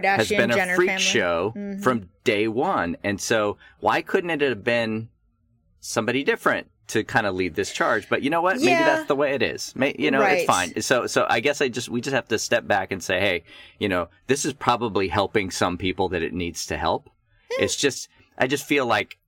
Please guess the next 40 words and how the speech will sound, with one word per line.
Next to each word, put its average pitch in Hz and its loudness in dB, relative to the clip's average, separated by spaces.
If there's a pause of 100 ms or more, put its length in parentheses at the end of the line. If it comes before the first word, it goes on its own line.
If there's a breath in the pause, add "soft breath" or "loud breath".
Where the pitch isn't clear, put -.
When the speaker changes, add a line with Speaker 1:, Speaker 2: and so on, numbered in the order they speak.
Speaker 1:
I, 95 2
I 110 -2
guess 160 -2
when, 135 0
when, 104 -2 (240)
when 104 -4
the 92 -4 (100)
name 143 0
Kardashian 104 0
is 90 -2
attached 92 0
to 98 0
it, 85 0
I 85 2
just 87 -4
feel 98 0
like 87 0 (180)
the 92 -6
goal 92 0
is 90 -6
to 98 -2
be 85 -4
taking 82 -2
advantage 78 -2
of 73 -4
the 71 -10
public. 76 -6
Speaker 2:
Yeah, 311 0
Speaker 1:
And 311 2
it's 320 2
Speaker 2:
I, - 2
Speaker 1:
just 170 -2
how - -2
it - -8
Speaker 2:
I 277 2
Speaker 1:
feels, 285 0
Speaker 2:
know, 247 0
Speaker 1:
but - -20
Speaker 2:
I 220 0
know. 185 -2